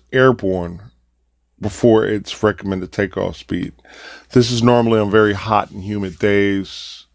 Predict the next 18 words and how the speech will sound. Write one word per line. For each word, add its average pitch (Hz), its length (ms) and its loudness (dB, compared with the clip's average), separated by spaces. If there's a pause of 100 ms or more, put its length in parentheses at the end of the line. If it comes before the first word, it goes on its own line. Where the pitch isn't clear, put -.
(160)
normally. 98 560 0 (760)
And 98 360 2
so, 104 480 2
like, 98 360 -4
you're, 107 340 2
you're, 107 180 0
you're 104 280 -2
going 107 320 2
to 110 60 -4
take 110 300 -2
off 107 340 0
and 98 80 -4
the 92 80 -2
plane 101 360 0
just 90 180 -8
seems 95 240 -4
to 92 80 -8
just, 92 240 -2